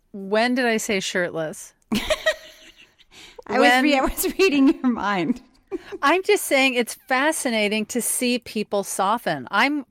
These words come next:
Speaker 1: I'm a perfect example of it. I was so the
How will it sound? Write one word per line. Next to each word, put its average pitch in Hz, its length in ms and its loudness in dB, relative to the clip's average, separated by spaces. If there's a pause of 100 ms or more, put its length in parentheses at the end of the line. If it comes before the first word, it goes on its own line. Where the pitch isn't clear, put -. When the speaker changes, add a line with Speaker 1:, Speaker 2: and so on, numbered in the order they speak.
Speaker 1:
I'm 240 200 0
a 247 60 -2
perfect 233 500 -4
example 208 540 -2
of 147 140 -2
it. 135 200 -6 (240)
I 214 180 0
was 254 420 -6 (440)
so 233 1000 0 (1120)
the 214 640 2